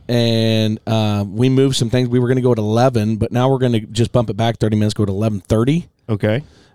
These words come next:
Speaker 1: And he is gonna go at ten thirty.
Speaker 2: So then I'm at
Speaker 1: No,
Speaker 2: twelve.
Speaker 1: ten.
Speaker 2: So then I'm at
Speaker 1: Ten.
Speaker 2: twelve thirty.
Speaker 1: Yes.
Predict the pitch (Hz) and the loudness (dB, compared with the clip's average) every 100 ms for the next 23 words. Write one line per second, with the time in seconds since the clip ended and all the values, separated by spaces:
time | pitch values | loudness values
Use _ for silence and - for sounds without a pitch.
0 | - 113 110 107 95 165 175 143 117 120 | -4 0 2 0 -2 0 2 2 2 0
1 | 110 110 107 82 - 123 127 104 73 67 | 2 0 0 -4 -2 -2 -2 -4 -10 -14
2 | - _ _ _ _ _ _ - 135 127 | -20 _ _ _ _ _ _ -2 0 2
3 | 135 - 160 135 - 147 90 - _ - | 0 2 2 2 0 0 -2 -14 _ -14
4 | 104 90 - - 123 123 127 131 101 120 | -12 -12 -14 -2 0 2 0 0 0 -2
5 | 104 - 65 - - - _ _ _ - | -2 -4 -8 -10 -18 -20 _ _ _ -4
6 | 110 - - | -2 -2 -10